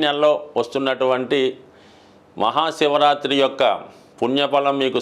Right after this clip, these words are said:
సంపూర్ణంగా దక్కాలంటే, రేపు వచ్చినటువంటి సంకష్ట చతుర్థి రోజు విఘ్నేశ్వరుడి యొక్క అనుగ్రహం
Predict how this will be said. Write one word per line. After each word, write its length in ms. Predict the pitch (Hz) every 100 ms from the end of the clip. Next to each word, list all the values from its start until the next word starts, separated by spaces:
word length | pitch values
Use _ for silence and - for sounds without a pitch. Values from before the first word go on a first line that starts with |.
| -
సంపూర్ణంగా 640 | 117 117 135 135 135 131 110
దక్కాలంటే, 600 | 110 - 131 127 120 117 135 - - - - - - - - -
రేపు 260 | 135 165 165
వచ్చినటువంటి 640 | 156 156 156 151 151 147 143 120
సంకష్ట 440 | 123 127 147 147 - 139 135
చతుర్థి 380 | 131 135 123 127
రోజు 220 | 131 139 151 - - - 113 110
విఘ్నేశ్వరుడి 680 | 110 139 143 143 135 135 131
యొక్క 180 | 127 123 113
అనుగ్రహం 380 | 123 127 127